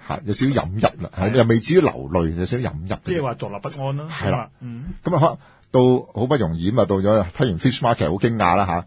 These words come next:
Speaker 1: 返到，返到去佢屋，屋企嘅時候，住喺閣樓嘅時候呢，就已經開始呢，係，我，嗰，嗰晚係瞓得唔好嘅。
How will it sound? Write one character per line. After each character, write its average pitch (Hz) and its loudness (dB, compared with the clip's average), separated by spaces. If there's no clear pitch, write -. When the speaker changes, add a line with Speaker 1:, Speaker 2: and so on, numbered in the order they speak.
Speaker 1:
返 135 -2
到， 107 0
返 127 -2
到 113 0
去 101 0
佢 95 0
屋， 117 2
屋 - -4
企 - -4
嘅 98 0
時 - -2
候， 64 -6
住 - -4
喺 82 2
閣 - -2
樓 78 -2
嘅 101 2
時 73 -4
候 69 -6
呢， 98 -2
就 90 0
已 98 2
經 123 0
開 127 0
始 92 -2
呢， 104 0
係， 95 -2
我， 131 4
嗰， 156 -8
嗰 175 2
晚 120 4
係 - 2
瞓 214 0
得 127 0
唔 71 -4
好 60 -10
嘅。 82 -8